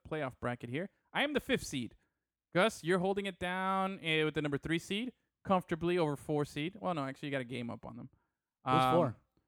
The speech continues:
Speaker 1: Four is, uh, the Van Buren boys.
Speaker 2: Oh, my brother.
Speaker 1: And, man,
Speaker 2: I just lost to him.
Speaker 1: you just lost him. I'm playing him this
Speaker 2: Did
Speaker 1: week.
Speaker 2: you see the game, though? Did you see? Look, look at the
Speaker 1: Uh, I'm
Speaker 2: matchup.
Speaker 1: gonna pull it up right now. But, uh, r-, uh,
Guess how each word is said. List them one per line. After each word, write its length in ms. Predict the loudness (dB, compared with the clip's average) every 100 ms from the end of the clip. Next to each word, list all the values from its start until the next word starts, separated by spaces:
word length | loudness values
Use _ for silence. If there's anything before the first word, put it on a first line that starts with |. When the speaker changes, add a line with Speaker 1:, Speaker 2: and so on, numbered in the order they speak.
| _ _ 0
Speaker 1:
Four 200 | 6 6
is, 220 | 6 2 4
uh, 220 | 4 4
the 60 | 4
Van 180 | 0 2
Buren 280 | 2 0
boys. 420 | 0 -2 -2 -6 -16 -6
Speaker 2:
Oh, 100 | -4
my 120 | -4
brother. 280 | -4 -4 0
Speaker 1:
And, 240 | 2 2
man, 400 | 2 2 0 -2 -4
Speaker 2:
I 80 |
just 240 | -4 -4 -4
lost 240 | -6 -6
to 60 | -8
him. 140 | -8
Speaker 1:
you 100 | -6
just 280 | -4 -2 -2
lost 180 | -2 -4
him. 80 | -4
I'm 80 | -4
playing 180 | -2 0
him 80 |
this 120 | -2 -2
Speaker 2:
Did 60 |
Speaker 1:
week. 60 | -2
Speaker 2:
you 40 |
see 160 | -2 -2
the 120 | 0
game, 220 | 0 -2
though? 140 | -2 -4
Did 140 | -6
you 60 | -8
see? 180 | -6 -4
Look, 140 | -4
look 140 | -6 -6
at 40 |
the 180 | -4 -4
Speaker 1:
Uh, 180 | -4 2
I'm 40 |
Speaker 2:
matchup. 180 | 4 6
Speaker 1:
gonna 120 | 4
pull 160 | 2 4
it 60 | 6
up 100 | 4
right 120 | 2
now. 160 | 2 0 -6 -8 6
But, 180 | 8
uh, 400 | 10 8 8 6 2 _ _ _ _ -2
r-, 180 | -2 0
uh, 140 | -2